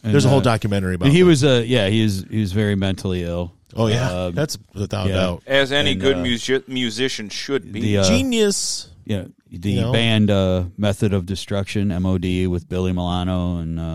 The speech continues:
Speaker 2: Mm-hmm.
Speaker 1: uh, they wrote a song about him.
Speaker 2: Yeah.
Speaker 1: And, uh, it was a true story because, uh, Jim Gordon, uh, he, he heard voices,
Speaker 2: Mm-hmm.
Speaker 1: heard voices from the time he was a child.
Speaker 2: Yeah, but he didn't do anything. He didn't act
Speaker 1: Yeah.
Speaker 2: on it.
Speaker 1: Uh, n-,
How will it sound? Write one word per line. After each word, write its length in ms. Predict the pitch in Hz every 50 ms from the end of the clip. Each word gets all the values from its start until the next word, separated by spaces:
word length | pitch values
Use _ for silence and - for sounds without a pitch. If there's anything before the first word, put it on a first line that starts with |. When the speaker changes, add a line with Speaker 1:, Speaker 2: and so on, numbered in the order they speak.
| 80 82
Speaker 2:
Mm-hmm. 220 | 104 127 123 127 139 143 _ _ _ _ _ _ _ _
Speaker 1:
uh, 220 | - 78 76 80 90
they 220 | - 98 101 101 98
wrote 240 | 87 101 95 92
a 40 | 98 98
song 300 | - 107 92 90 90 87
about 300 | 82 87 82 85 85 87
him. 300 | 90 104 117 131 123 - _ _ _
Speaker 2:
Yeah. 160 | - 175 190
Speaker 1:
And, 160 | 101 101 190 95
uh, 260 | 95 95 92 92 92 -
it 80 | 123
was 160 | 151 190 175
a 40 | 190
true 200 | - - 226 226
story 440 | 214 - - 285 277 143 110 117 160
because, 340 | 185 143 117 - 131 131 120 120
uh, 240 | 117 113 - - - - _ _ _ _ _ _ _ _ -
Jim 180 | - 110 113
Gordon, 560 | 117 113 113 117 120 120 127 135 135 139 135 127
uh, 300 | 104 104 95 95 104 101 95 - _ _ _ _ _ _
he, 260 | _ - 95 95 85 - - -
he 300 | _ - 90 92 92 - - - - - _ _
heard 260 | - - 101 98 92
voices, 580 | 90 92 92 90 92 - - 107 113 127 - -
Speaker 2:
Mm-hmm. 220 | 127 117 110 127
Speaker 1:
heard 180 | 147 120 131 131
voices 360 | 127 147 160 156 - 143 127
from 120 | - 139
the 60 | 131 120
time 160 | 113 107 110
he 100 | 120 127
was 100 | 131 147
a 60 | 139
child. 400 | - - 107 101 95 101 120 104
Speaker 2:
Yeah, 100 | 98 90 - - - -
but 100 | - 156
he 60 | 170 175
didn't 100 | 139 110
do 80 | 120 123
anything. 260 | 113 101 92 101 95 92
He 60 | 107
didn't 140 | 113 101 92
act 200 | 92 101 104 -
Speaker 1:
Yeah. 60 | -
Speaker 2:
on 140 | 87 85 85
it. 120 | 87 - _ _ _ _ _ -
Speaker 1:
Uh, 60 | 117 113 107 104 120
n-, 120 | 127 131